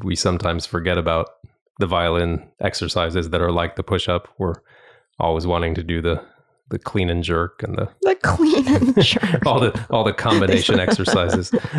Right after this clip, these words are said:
Speaker 1: Um,
Speaker 2: To go Google that now.
Speaker 1: <laughs> Yeah, scales for me, I have a vague memory of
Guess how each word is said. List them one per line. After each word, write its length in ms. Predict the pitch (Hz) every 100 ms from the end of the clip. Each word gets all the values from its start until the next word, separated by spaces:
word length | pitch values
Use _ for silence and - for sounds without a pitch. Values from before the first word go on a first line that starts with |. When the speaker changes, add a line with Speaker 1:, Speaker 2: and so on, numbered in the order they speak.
| 131 -
Speaker 1:
Um, 560 | - 110 95 87 87 - -
Speaker 2:
To 80 | -
go 140 | 175
Google 360 | 147 151 165 160
that 200 | 160 165
now. 220 | 180 170 - 110 107 -
Speaker 1:
<laughs> 520 | 156 - 214 - - - _ - - - - _ 139
Yeah, 520 | 147 135 127 110 107 -
scales 640 | - - - 147 147 147 -
for 180 | 117
me, 280 | 107 107 110
I 280 | 95 98 -
have 200 | 107 113
a 100 | 98
vague 380 | 90 117 117 104
memory 360 | 101 98 92 95
of 540 | 90 85 82 80 -